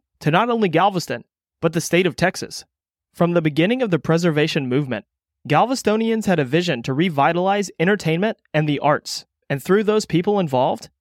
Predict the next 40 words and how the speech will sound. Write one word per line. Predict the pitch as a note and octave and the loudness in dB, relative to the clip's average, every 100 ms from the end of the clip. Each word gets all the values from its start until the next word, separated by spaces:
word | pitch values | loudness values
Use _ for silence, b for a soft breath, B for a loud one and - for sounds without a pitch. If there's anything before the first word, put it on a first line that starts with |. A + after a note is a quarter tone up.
| - | -2
and | E3 | 0
the | D3 | 2
restoration | C#3 F#3+ - D3 F#3 G#3+ | 2 0 2 2 2 0
of | F3 | 0
the | C#3+ | 0
Opera | C3+ D#3+ D3 | 0 2 2
House | D#3 F3 | 0 0
itself | - - G3 D3+ - - | -4 0 0 0 -6 -4
displays | D#3+ - E3 F#3 A3+ | -2 0 2 2 0
the | F#3 | 0
determination | D3+ C#3+ D#3+ F#3 D3 E3+ - | 0 0 -2 0 0 -2 -2
of | D#3+ B2+ | -2 0
Galvestonians | C#3 D#3+ - C#3 D#3+ G#3 A#3+ - _ _ - | 0 0 -2 -2 -2 -6 -8 -14 _ _ -2
and | D#3 | 0
the | D#3+ | 2
importance | D3 F#3+ B3 B2 - - C3+ | 0 0 0 -4 -10 -10 -10
of | C3 | -2
arts, | D#3+ A3 - - - | 0 0 -4 -10 -6
expression, | - - - F3 - G#3+ - _ | -6 -4 0 0 0 -4 -6 _
and | - D3 | -4 0
entertainment. | D#3 F3+ D3 D#3 B2+ - _ _ - | 0 0 0 -2 -4 -14 _ _ -4
The | E3 | -2
Grand | D#3+ E3 G#3+ B3+ A#3 | 2 2 2 0 -2
eighteen | F3 - F#3+ | -4 -2 0
ninety-four | F3+ F3 E3+ E3+ - | 0 0 2 2 2
Opera | D3 C#3+ | 2 0
House | B2 A2+ - - - | -4 -4 -6 -8 -2
is | D#3 | 0
a | C#3+ | 0
historic | D3 - - E3+ B3 - - - | 0 -2 0 2 2 -2 -10 -4
and | E3 | -2
cultural | - F3+ - D#3 | 0 0 2 0
treasure | - E3 C#3+ A#2 _ _ _ | 2 0 0 -6 _ _ _
that | D3+ D#3+ | -2 -2
tells | - F3 G#3+ B3+ | 0 0 0 -2
the | - | -2
story | E3+ - E3+ G3+ | -2 0 2 2
of | F#3 C3+ | 0 2
Galveston's | D3 D#3+ G3+ - E3+ D3 | 2 2 0 -2 -2 0
resilience | C3+ B2+ D#3 G3+ A3+ | -2 2 2 0 -4